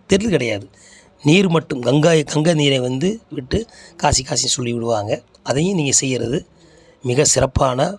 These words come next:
பலனை கொடுக்கும். அதனால இந்த ஆடி அமாவாசை அனைவரும், அ, நம்மளுடைய முன்னோரை வழிபாடு செய்து, கங்காதேவியை வழிபாடு செய்து, காசி காசின்னு சொல்லி நம்ம முன்னோர்களுக்கு வெளிச்சத்தை கொடுப்போம். நம்மளும் வெளிச்சத்துக்கு வந்து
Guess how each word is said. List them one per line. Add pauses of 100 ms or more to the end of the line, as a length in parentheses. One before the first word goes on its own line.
(140)
பலனை
கொடுக்கும். (500)
அதனால (320)
இந்த
ஆடி
அமாவாசை (280)
அனைவரும், (800)
அ,
நம்மளுடைய
முன்னோரை
வழிபாடு
செய்து, (960)
கங்காதேவியை
வழிபாடு
செய்து, (320)
காசி
காசின்னு
சொல்லி (280)
நம்ம
முன்னோர்களுக்கு
வெளிச்சத்தை
கொடுப்போம். (640)
நம்மளும்
வெளிச்சத்துக்கு
வந்து